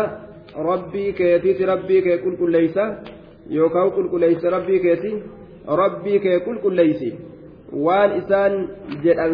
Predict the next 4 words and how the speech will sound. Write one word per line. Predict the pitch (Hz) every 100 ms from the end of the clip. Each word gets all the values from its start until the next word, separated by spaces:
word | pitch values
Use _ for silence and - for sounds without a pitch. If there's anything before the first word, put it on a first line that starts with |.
| 165
sanirraa | 175 170 147 151 143 139 170 202
jechuudha | 196 175 147 139
duuba. | 139 131 117 - - - - - - - - - - - - - - - -
سبحان | 170 185 202 220